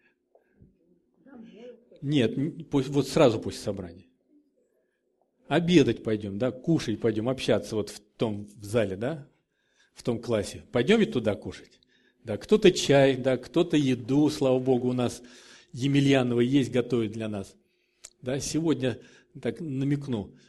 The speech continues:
посмотрите за голубые шторки.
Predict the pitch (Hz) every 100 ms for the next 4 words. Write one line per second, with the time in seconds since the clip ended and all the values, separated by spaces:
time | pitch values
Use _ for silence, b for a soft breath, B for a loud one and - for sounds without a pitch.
0 | b - 123 156 202 202 127 113 135 123
1 | 107 131 135 131 120 117 - 107 - -
2 | -